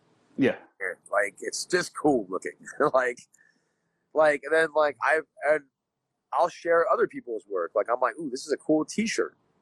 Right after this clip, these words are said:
Speaker 2: or, "This is a cool design," or,
Speaker 1: Yeah.
Speaker 2: "This is a cool way this guy did it." Like, I don't care. Like, who cares at this point? Like, I mean, like, I'm not taking any work from some dude in Philly, bro.
Speaker 1: <laughs> Yeah.
Speaker 2: I'm not. You know what I'm saying? Like,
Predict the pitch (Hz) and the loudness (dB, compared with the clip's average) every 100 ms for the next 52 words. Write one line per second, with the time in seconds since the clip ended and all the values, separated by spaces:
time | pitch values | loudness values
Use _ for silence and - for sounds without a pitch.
0 | - 110 110 131 135 135 127 123 151 139 | -2 -2 -2 -4 -2 0 0 2 2 2
1 | 87 76 78 76 - - 120 98 - _ | -2 -10 -10 -10 -8 0 0 0 -10 _
2 | _ _ 120 135 139 160 139 165 160 151 | _ _ -4 -4 0 -2 2 2 4 4
3 | 160 175 180 135 120 117 98 82 92 98 | 2 -2 -2 0 2 0 -4 -6 -6 -4
4 | 139 - - 117 139 147 131 120 151 - | -4 -4 -4 0 2 2 0 0 -6 0
5 | 170 143 98 127 - 104 104 - 101 101 | 0 0 -6 -12 -10 -10 -10 -2 -2 -2
6 | - _ _ _ _ _ - 131 143 143 | -6 _ _ _ _ _ -2 -2 0 2
7 | 147 139 143 165 - 160 _ 131 143 139 | 2 2 0 0 0 -8 _ -20 -10 -6
8 | 143 - 117 139 113 - 135 131 98 135 | -6 -8 -10 -10 -8 -4 0 0 0 0
9 | 127 101 85 101 107 _ _ _ _ _ | 2 0 0 2 2 _ _ _ _ _
10 | - - - - - 123 104 123 143 - | -18 -14 -10 -4 2 4 4 4 0 -2
11 | _ _ 339 - - 285 - 151 151 190 | _ _ -4 -2 -8 -6 0 0 2 2
12 | 208 202 170 143 127 | 2 2 0 0 -2